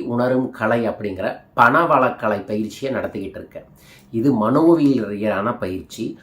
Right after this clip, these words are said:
அறிவியல் ரீதியான பயிற்சி, ஆன்மீக ரீதியான பயிற்சி. இதை ஒரே ஒரு நாள் நீங்க கத்துக்கிட்டீங்கன்னா, காலை முதல் இரவு வரைக்கும் ஒரு வீட்டில் இருக்கக்கூடிய ஒரு பெண்ணாக இருந்தாலோ,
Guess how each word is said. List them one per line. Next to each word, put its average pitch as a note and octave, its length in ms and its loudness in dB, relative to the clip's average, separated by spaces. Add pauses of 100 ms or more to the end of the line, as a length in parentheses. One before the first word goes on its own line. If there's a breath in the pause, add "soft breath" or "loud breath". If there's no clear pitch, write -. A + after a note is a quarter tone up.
(160 loud breath)
அறிவியல் D3+ 540 2
ரீதியான G#2+ 360 0
பயிற்சி, G2 500 -8 (280 loud breath)
ஆன்மீக E3 480 4
ரீதியான A2 420 0
பயிற்சி. G2 480 -8 (180)
இதை A2+ 300 0 (220)
ஒரே B2 320 2
ஒரு C#3 240 4
நாள் B2+ 260 2
நீங்க G#2+ 160 -2
கத்துக்கிட்டீங்கன்னா, F#2+ 800 -6 (420 loud breath)
காலை D3 480 6
முதல் D#3 340 4
இரவு B2 320 2
வரைக்கும் A#2 460 -2 (280 loud breath)
ஒரு A2 200 -4
வீட்டில் C#3+ 320 0
இருக்கக்கூடிய A#2 460 -2
ஒரு G2 180 -6
பெண்ணாக A2 400 0
இருந்தாலோ, F#2 560 -6